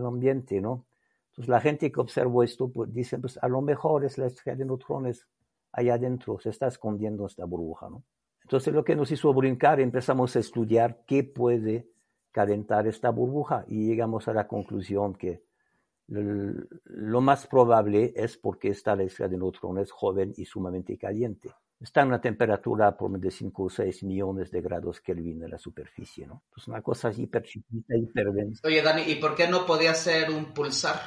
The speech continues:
Speaker 1: Podría ser un pulsar, pero un pulsar, la energía que, que, que requiere la burbuja la puede producir un pulsar. Pero también puede producir un mi-, son cien mil veces más o cien mil veces menos energía.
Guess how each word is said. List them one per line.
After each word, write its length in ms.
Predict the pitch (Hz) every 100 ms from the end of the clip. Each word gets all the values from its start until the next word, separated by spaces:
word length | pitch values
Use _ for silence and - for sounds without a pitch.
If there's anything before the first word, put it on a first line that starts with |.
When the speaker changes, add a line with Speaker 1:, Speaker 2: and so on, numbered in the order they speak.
| - - _
Speaker 1:
Podría 340 | 196 208 208 208
ser 260 | 214 196
un 140 | 190 190
pulsar, 720 | 196 180 - 180 175 190 180 - _ _
pero 200 | 160 156
un 140 | 160 156
pulsar, 720 | 196 180 - 196 170 - _ -
la 200 | 135 151
energía 640 | 160 170 - 220 226 226
que, 300 | 220 180 185
que, 320 | - 180 165 151
que 240 | - 143
requiere 420 | 165 - 170 165
la 120 | 160
burbuja 500 | 147 143 143 151 175
la 240 | 165 139 135
puede 240 | 170 170
producir 440 | - 147 139 127 135
un 160 | 131
pulsar. 460 | 123 117 - - - _ _ - _ _ _ _ _ _
Pero 200 | - 156
también 320 | 156 180 196 185
puede 280 | 190 190
producir 640 | 185 175 165 160 - 185 160
un 160 | 151
mi-, 380 | 151 151 - 135
son 240 | 135 170 165
cien 260 | - 190 180
mil 160 | 175
veces 380 | 160 156 156 -
más 280 | 151 143 -
o 80 | 123
cien 240 | 139 131
mil 140 | 127
veces 400 | 123 120 123 110
menos 640 | 117 110 117 131 127 120 -
energía. 680 | 107 104 - - 104 90